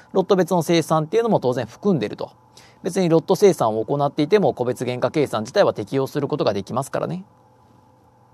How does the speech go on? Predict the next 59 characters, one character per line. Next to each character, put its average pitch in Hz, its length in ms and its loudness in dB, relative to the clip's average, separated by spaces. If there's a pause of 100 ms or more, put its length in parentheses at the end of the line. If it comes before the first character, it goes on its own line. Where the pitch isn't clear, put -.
(920)
ま 196 100 2
た、 196 220 10 (420)
個 196 80 4
別 190 200 4
原 196 140 4
価 190 120 6
計 202 180 8
算 156 180 4
に 127 80 2
お 113 60 0
け 127 120 2
る 113 160 2
直 156 160 2
接 180 260 2
費 - 240 -4
で 107 100 -2
す - 120 -8
ね。 180 120 0
こ 165 120 4
れ 123 60 2
原 170 200 2
則 165 220 -2
と 165 100 4
し - 60 -2
て 147 120 2
予 117 160 2
定 190 220 2
の 202 100 2
発 202 160 0
生 240 160 2
額 196 180 4
を 120 40 0
も 131 100 0
っ 131 40 0
て 110 120 -4
付 - 120 -12
加 180 120 4
す - 160 -6
る 127 80 -2
っ - 40 -8
て 113 120 -8
書 127 80 4
い 123 60 0
て 123 100 -8
ま 107 120 -4
す - 80 -14
け 107 80 -4
ど、 104 60 -2
そ 110 140 -8
ん 123 40 -4
な 160 80 2
わ - 80 2
け 226 100 0
な 131 100 2
い 120 60 0
で 107 60 -2
す - 100 -10
よ 104 80 -4
ね。 175 180 -4